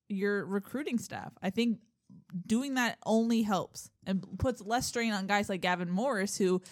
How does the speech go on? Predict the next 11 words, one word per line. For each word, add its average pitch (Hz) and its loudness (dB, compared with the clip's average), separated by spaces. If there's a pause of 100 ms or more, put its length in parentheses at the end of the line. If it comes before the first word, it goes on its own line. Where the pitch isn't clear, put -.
(180)
it's 202 -4
not 311 0
necessarily 240 2
his 233 4
job 208 0
to 185 0
go 196 4
out 185 4
on 185 2
the 160 -2
road 170 2